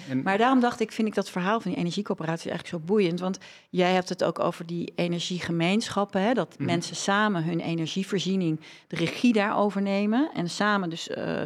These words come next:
Speaker 1: duurzame energie opwekken en dat ook verkopen tegen kostprijs, hè,
Speaker 2: Ja.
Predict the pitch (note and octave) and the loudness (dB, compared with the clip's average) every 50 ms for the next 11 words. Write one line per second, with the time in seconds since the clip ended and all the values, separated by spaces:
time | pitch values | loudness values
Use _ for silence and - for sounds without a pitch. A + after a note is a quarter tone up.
0 | - - D#3+ G3 G3+ F#3 F#3+ F3 E3+ E3+ E3 E3 F3 E3 G3 G#3 F3 E3 F3 D#3+ | -4 -2 0 0 0 2 2 0 -2 0 0 0 0 0 0 0 0 0 0 -2
1 | E3 - - - E3+ F3 D#3+ - - E3 D#3+ - - - F3+ F3+ F3+ F3+ - F3 | 0 -2 -4 -2 -2 -2 -2 -2 -2 -2 -4 -2 0 0 0 0 0 0 0 0
2 | E3+ E3+ E3+ - G#3 - - E3+ E3+ E3 - - - _ - F#3 F#3+ F#3+ - - | 0 0 -2 -6 -8 -2 0 0 0 0 -2 -8 -14 _ -2 -2 -2 -2 -4 -6
3 | - F#3+ F#3 F#3+ G#3+ B3+ B3+ - - A3 C#4 D3 | -2 0 2 2 2 0 0 0 2 2 4 2